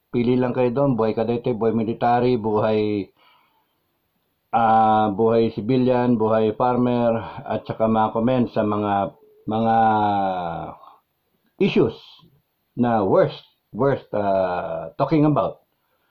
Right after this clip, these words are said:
Tapos, ah, maraming salamat ulit kay, ano, kay, ah, General, ah,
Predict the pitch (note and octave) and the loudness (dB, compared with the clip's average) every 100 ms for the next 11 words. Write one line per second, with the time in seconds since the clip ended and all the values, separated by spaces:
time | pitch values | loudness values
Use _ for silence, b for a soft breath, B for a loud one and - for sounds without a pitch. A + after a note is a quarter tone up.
0 | _ _ _ _ _ _ - A#2 D#3+ C3 | _ _ _ _ _ _ -6 -2 0 2
1 | C#3 C3+ B2+ B2 A#2+ A2 G2+ F#2+ F2 F2 | 4 4 4 4 4 2 2 0 -2 -8
2 | D#2 _ _ _ _ _ - D#3+ D3 D#3+ | -14 _ _ _ _ _ 0 0 0 0
3 | E3+ F#3 F#3 - - _ _ _ _ _ | 2 2 0 -2 -8 _ _ _ _ _
4 | C#3 E3 F#3+ - D3 C3 B2+ B2 A2+ A2+ | 0 2 2 0 0 2 2 2 2 0
5 | D#3 F3 C#3 B B B _ - A#2 A#2 | 0 -2 -6 B B B _ -8 -4 0
6 | A#2 A2+ A2 G#2+ G#2 G2+ G2 F#2+ F#2+ F2+ | 0 2 2 0 -2 -2 0 0 0 -6
7 | F#2+ F2 - _ _ _ _ G2 D3+ D3+ | -10 -12 -18 _ _ _ _ 0 2 4
8 | C#3 C3 A#2+ A#2 A2 G#2+ G2+ G2 | 4 2 2 2 2 2 0 -2